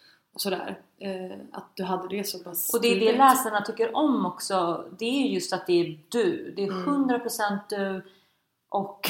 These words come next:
Speaker 2: <laughs> på den tiden var det ju verkligen hundratio procent en själv, för att man gjorde allting själv också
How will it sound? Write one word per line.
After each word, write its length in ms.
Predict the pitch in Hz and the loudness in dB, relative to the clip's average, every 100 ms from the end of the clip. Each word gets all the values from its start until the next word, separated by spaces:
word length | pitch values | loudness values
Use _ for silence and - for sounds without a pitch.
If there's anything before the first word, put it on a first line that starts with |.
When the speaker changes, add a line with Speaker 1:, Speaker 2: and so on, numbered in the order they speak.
| - | -2
Speaker 2:
<laughs> 120 | 220 | -2
på 80 | 214 | 0
den 220 | 196 220 | 0 2
tiden 300 | 285 233 196 | 2 2 2
var 200 | 180 247 | 6 6
det 60 | 311 | 6
ju 60 | |
verkligen 520 | 214 190 180 196 202 185 | 6 4 2 0 0 0
hundratio 960 | 185 190 185 180 - - 202 175 180 | -2 -4 -2 -4 -2 -4 -2 -2 -2
procent 360 | 190 190 165 160 | -4 -2 -4 -2
en 120 | 170 | -4
själv, 320 | - 254 180 170 | 8 8 8 4
för 80 | |
att 60 | 180 | -2
man 180 | 175 165 | -2 -2
gjorde 380 | 208 175 - 254 | -4 -4 4 6
allting 480 | 294 175 156 170 | 8 6 0 -4
själv 320 | 165 175 170 160 | 2 2 2 0
också 300 | 160 185 | -2 -4